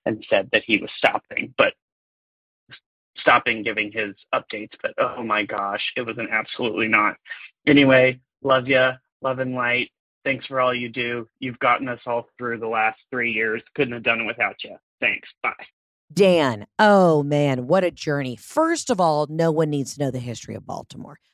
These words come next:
Speaker 2: I've been there. They haven't fixed anything since the eighteen hundreds. I'm being honest, okay? I'm letting you know.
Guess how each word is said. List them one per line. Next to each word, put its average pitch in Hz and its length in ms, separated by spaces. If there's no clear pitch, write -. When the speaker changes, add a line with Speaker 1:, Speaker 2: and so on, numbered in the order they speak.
Speaker 2:
I've 208 260
been 220 220
there. 113 280
They 220 160
haven't 277 340
fixed - 460
anything 143 500
since 196 300
the 165 120
eighteen 156 420
hundreds. 156 720
I'm 220 580
being 226 280
honest, - 680
okay? 202 460
I'm 175 300
letting 175 240
you 170 140
know. 127 300